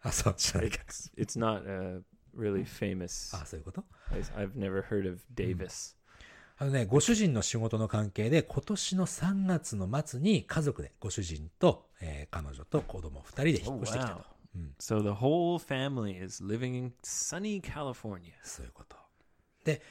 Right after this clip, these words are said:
Speaker 1: まあね、そんなこともあって、英語はやっぱり、えー、うまく話せなかったりとか、すごく嫌になる時があるんだけど、ゴーゴー英語会話聞いて、また頑張ろうと思-、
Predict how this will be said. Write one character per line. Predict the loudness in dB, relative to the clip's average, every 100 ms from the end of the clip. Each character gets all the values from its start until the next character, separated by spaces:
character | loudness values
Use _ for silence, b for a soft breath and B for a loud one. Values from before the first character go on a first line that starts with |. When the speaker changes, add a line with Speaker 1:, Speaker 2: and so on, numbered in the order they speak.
| B 0
Speaker 1:
ま | 2
あ |
ね、 | 6 4
そ | 4 2
ん |
な | 4
こ | 4 4
と | 6
も | 6
あ |
っ | 4
て、 | 2
英 | 4 4
語 | 4
は | 4
や | 2
っ |
ぱ | 4 6
り、 | 6 4 b b b b -4
え | 0 0 0 0 -2 -4 -6 -8 -12 _ _ _
ー、 | -4
う |
ま | -2
く | -4
話 | -8 -8 -4
せ | -4
な | -2
か | -2
っ | -2
た | -4
り |
と | -2 2
か、 | 4 4 2 -6
す | -6 0
ご | 4
く | 6
嫌 | 6
に | 6
な | 2
る |
時 | 0 -2
が | -2
あ |
る | -2
ん | -2
だ |
け | 2
ど、 | 4
ゴ | 6 4
ー |
ゴ | 4 2
ー |
英 | 2
語 | 0
会 | -2 0
話 | 0
聞 | -4 -6 -8
い |
て、 | -2 -2
ま | -2
た | -4 -4
頑 | -4
張 | -4
ろ | -2 0
う | 0
と | 0
思-、 | -4 -4